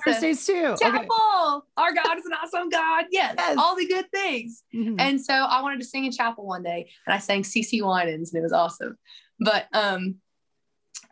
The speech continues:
Speaker 2: I sang, and, and there was a sweet girl in my homeroom class, and she came to me afterwards, and she goes,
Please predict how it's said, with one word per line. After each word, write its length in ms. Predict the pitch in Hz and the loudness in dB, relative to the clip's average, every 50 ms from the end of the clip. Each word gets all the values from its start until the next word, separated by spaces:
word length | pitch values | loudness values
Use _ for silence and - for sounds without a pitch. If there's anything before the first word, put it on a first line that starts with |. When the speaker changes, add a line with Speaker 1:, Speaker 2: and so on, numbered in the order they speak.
| _ _ _ _ _ - | _ _ _ _ _ -4
Speaker 2:
I 60 | 220 | -4
sang, 460 | 220 - - 277 254 214 190 190 220 - - | -2 0 0 2 2 0 -2 -6 -12 -4 0
and, 280 | 220 220 208 208 202 - | 0 0 0 -2 -4 -4
and 140 | 196 202 | -4 -2
there 60 | 196 190 | -2 -2
was 100 | 190 190 | -2 -2
a 60 | 185 | -4
sweet 340 | - - - - 247 247 247 | -4 -4 2 2 2 4 4
girl 120 | 240 226 | 2 2
in 40 | 220 | 2
my 100 | 214 202 | 2 0
homeroom 280 | 202 214 226 226 220 | 0 2 2 0 0
class, 380 | 214 - 208 196 196 202 202 - | 0 0 2 2 2 2 -2 -6
and 100 | 180 170 | -8 -8
she 100 | - 233 | -8 -6
came 180 | 226 - 214 220 | -2 -2 -2 -2
to 120 | - - | -2 -2
me 40 | 185 | -2
afterwards, 380 | 185 196 - 214 202 196 190 | -2 -2 0 -2 -2 -2 -2
and 80 | 190 185 | -2 -4
she 140 | - 196 190 | -2 0 0
goes, 240 | 180 170 170 - | 0 0 0 -4